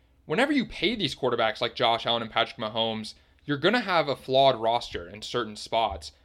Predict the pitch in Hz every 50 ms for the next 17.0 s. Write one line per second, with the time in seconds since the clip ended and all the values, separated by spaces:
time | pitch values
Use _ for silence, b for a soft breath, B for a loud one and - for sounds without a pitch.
0 | b b b b b b _ _ _ _ _ _ - 156 156 226 233 226 220 220
1 | 208 202 - 190 175 151 123 135 139 151 160 160 - 135 123 123 - 185 165 180
2 | 156 147 139 - - - - 120 131 131 117 110 - 113 113 131 127 117 104 -
3 | - - 110 110 104 110 107 - - 101 110 110 107 107 104 101 - 120 131 -
4 | - - 110 - - - 107 101 - 107 120 147 190 208 214 - 175 160 135 147
5 | 147 147 - 135 - - 147 156 156 - - - 143 139 - - 160 165 156 143
6 | 131 135 135 135 127 - 120 107 104 107 113 135 135 151 151 156 151 165 147 -
7 | - 165 151 151 151 156 160 156 156 160 160 - - b b b b b b b
8 | b b b b b b _ - 139 139 135 - - - - 165 165 160 151 151
9 | 127 - - 151 151 151 147 131 131 123 120 113 120 127 123 127 120 113 110 110
10 | - 113 101 92 92 - - 151 156 151 151 143 139 - - 131 135 135 135 127
11 | - - - 131 120 117 107 110 - 107 113 123 120 113 107 101 - - 123 120
12 | 117 - 120 123 139 147 143 123 107 104 113 123 147 131 113 113 107 101 107 -
13 | - - - 131 156 156 123 104 - - - - 131 135 - 123 107 107 110 107
14 | 104 107 107 117 - - - - 113 135 139 131 120 110 113 131 160 160 117 85
15 | - _ - 117 104 101 - - 95 90 - - 98 90 95 95 101 - 123 147
16 | 151 - 135 110 - 101 107 98 98 95 92 - - 101 95 92 90 - -